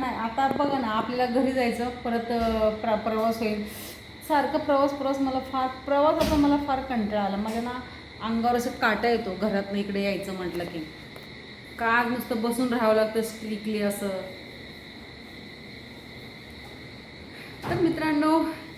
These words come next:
मी आता रजा घेते, मी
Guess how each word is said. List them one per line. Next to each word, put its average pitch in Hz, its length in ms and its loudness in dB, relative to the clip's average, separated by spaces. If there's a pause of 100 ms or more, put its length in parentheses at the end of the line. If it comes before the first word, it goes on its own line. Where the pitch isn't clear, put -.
(520)
मी 262 200 2
आता 190 300 -2
रजा 202 320 2
घेते, 339 580 0 (340)
मी 254 200 2